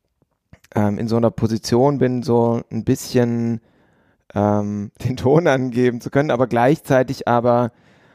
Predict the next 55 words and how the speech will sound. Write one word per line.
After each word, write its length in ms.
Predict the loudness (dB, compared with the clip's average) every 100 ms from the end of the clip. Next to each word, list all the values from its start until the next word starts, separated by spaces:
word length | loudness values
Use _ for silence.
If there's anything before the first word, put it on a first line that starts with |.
| _ _ _ _ _
und 200 | -6 -4
das 160 | -4 -6
ist 220 | -14 -12
vielleicht 320 | -2 -2 0
nicht 120 | -4
bei 120 | -2 0
allen 180 | 2
Dirigenten 360 | 0 0 0 -2
so, 340 | -2 0 0 0
ähm, 380 | -4 -2 -4 -8 _ _ -20 _ _ _ _ _ -6
macht 220 | -2 0
das 80 | 0
für 100 | 0
mich 160 | -2 0
nur 140 | 0
Sinn, 200 | 0 0
wenn 80 | 0
das 100 | -2
in 80 | -2
der 80 |
Gemeinschaft 560 | 0 0 0 -2 -6 -20 _ _ _ _ -6
passiert. 600 | -4 0 0 0 -6 -20 _ -20 _ _
Ähm, 580 | -4 -2 -2 -4 -4 -8 -12 _ -8
so, 60 |
ich 120 | -2
habe 120 | -2 -2
auch 100 | -4
ein 100 | 0
Weilchen 280 | 0 0 0
lang 280 | 0 -2 -6
ü-, 220 | -8 -6
überall 360 | -2 0 2 2
irgendwie 280 | 0 -4 -6
dirigiert 560 | -4 -6 -2 2 2
und 140 | 0 -2
war 120 | 0
dann 140 | 2
da 300 | 2 2 2 0
irgendwie 240 | -4 -6
eine 160 | -6 -4
Woche 140 | -4
im 80 | -2
Hotel 500 | -2 0 4 6 4
und 200 | 2 -4
hatte 180 | -4 -2
dann 160 | -4 -6
vormittags 380 | -6 -4 -4 -2
Probe, 300 | 0 0 0
bin 180 | -4 -4
wieder 140 | -4
in 60 | -4
mein 180 | -2 -4
Hotel 320 | 0 2 2
gegangen 400 | 2 0 0 -4
und 120 | -8